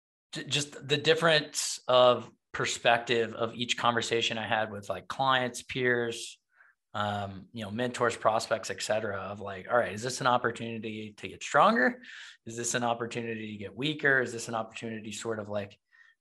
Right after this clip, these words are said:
um, you know, lean in with optimism and positivity and action? Or is it a time to sort of regress and, like, um, you know, sit back and, um, you know, m-, maybe let fear get the best of us in some ways?" Um,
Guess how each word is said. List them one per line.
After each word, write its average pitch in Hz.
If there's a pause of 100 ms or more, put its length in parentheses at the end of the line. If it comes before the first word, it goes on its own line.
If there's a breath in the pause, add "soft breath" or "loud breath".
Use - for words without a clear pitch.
um, 104 (560 soft breath)
you 117
know, 110
lean 131
in 127
with 110
optimism 113
and 101
positivity 107
and 92
action? 180 (380 loud breath)
Or 123
is 120
it 120
a 113
time 123
to -
sort 135
of 135
regress 143
and, 113
like, 110 (240)
um, 107
you 110
know, 107
sit -
back 113
and, 101 (500 loud breath)
um, 104 (280)
you 117
know, 107 (180)
m-, 113
maybe 117
let 123
fear 123
get 127
the 127
best 120
of 143
us 156
in 139
some 151
ways?" 190 (640 loud breath)
Um, 107